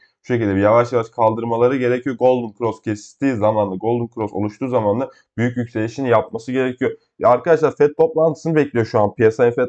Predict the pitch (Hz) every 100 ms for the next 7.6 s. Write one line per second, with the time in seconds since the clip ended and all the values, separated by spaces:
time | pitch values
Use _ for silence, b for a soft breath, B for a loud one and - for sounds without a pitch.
0 | - 127 127 127 127 139 131 127 135 131
1 | 135 127 127 123 - 135 120 127 135 135
2 | b b - 117 117 117 135 131 139 -
3 | - 120 123 117 - 131 123 127 - 110
4 | 110 113 127 131 123 117 120 120 107 101
5 | 117 - 120 127 135 120 101 117 113 117
6 | 120 127 135 131 123 139 131 131 - 147
7 | 147 - 123 117 127